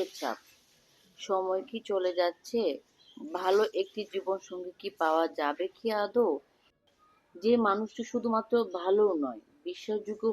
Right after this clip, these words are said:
হতে হবে, এমন কাউকে কোথায় পাওয়া যাবে?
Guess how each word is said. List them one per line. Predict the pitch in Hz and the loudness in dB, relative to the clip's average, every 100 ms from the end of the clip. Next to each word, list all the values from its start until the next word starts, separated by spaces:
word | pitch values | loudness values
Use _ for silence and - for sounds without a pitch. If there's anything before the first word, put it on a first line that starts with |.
| 180 | -2
হতে | 165 - | -4 -4
হবে, | 151 135 120 110 _ _ _ - | -6 -6 -6 -8 _ _ _ -8
এমন | 170 185 202 202 | -4 -2 -2 -4
কাউকে | - 170 170 165 160 139 - _ _ _ | 0 2 2 0 -6 -6 -8 _ _ _
কোথায় | - 202 220 214 | -4 -2 -2 0
পাওয়া | 170 151 | 2 2
যাবে? | 143 131 123 | 0 -4 -6